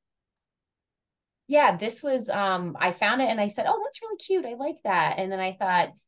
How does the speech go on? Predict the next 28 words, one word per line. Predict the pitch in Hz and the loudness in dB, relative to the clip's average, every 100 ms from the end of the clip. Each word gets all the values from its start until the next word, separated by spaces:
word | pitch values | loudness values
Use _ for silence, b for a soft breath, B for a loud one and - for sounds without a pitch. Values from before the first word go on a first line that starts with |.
| _ - | _ -4
"Oh, | 330 | -2
yeah, | 285 311 | -2 0
that | 254 233 | 0 0
thing | 311 330 | 0 0
I | 277 | 0
was | 262 | 0
thinking | 277 277 254 | -4 -4 -2
about | 240 233 | 0 0
in | 226 | 0
Maine. | 254 220 151 135 143 _ - | -2 -2 -6 -8 -14 _ 2
Oh, | |
yeah, | 403 392 | 4 4
she | - 320 | 0 -2
can | 359 | 0
have | 349 | 0
a | |
bakery. | 370 370 185 | -2 -2 -4
Like, | 180 185 | -2 -2
we'll | 240 | 2
go | 262 | 2
from | 254 247 | 0 -2
there." | 254 175 | 0 0
And | 180 196 | 0 -2
it | |
just | 180 196 - | -4 -6 -2
sort | 220 | 0
of | 202 165 b b b b - | 0 -2 b b b b -2
happened. | 247 277 165 127 - | 0 2 0 -4 -10